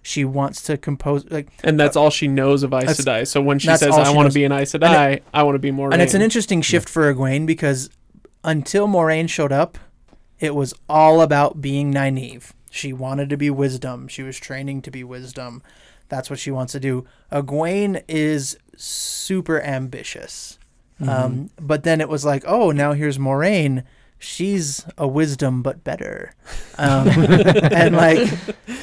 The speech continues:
Speaker 1: this is what I wanna do now. And, and I think that that's super admirable.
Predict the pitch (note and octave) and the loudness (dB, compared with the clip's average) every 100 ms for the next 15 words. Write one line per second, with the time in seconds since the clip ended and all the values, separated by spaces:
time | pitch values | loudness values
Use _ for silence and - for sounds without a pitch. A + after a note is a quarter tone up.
0 | C3+ D#3+ D#3+ D#3 D3+ D3+ D3 D3 D3+ G#3 | -4 -2 -2 0 4 4 6 4 4 6
1 | D3+ - E3+ - F3 F#3 F#3+ A#3+ F#3 F#3 | 4 4 0 0 2 4 4 2 2 2
2 | - - F3 D#3+ - C#3 D3+ E3 F3 F#3+ | 0 -2 -2 -2 -2 0 2 2 2 0